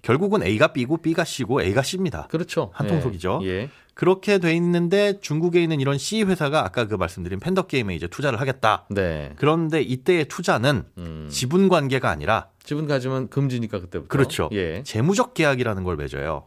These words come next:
Speaker 1: 이 재무적 계약이라는 건 뭐냐면, 예를 들자면 C가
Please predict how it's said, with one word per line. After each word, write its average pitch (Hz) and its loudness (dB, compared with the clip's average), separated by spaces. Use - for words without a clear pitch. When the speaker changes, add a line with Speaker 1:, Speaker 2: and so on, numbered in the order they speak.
Speaker 1:
이 110 -8
재무적 165 0
계약이라는 120 0
건 113 -4
뭐냐면, 92 -4
예를 92 -2
들자면 85 -2
C가 127 0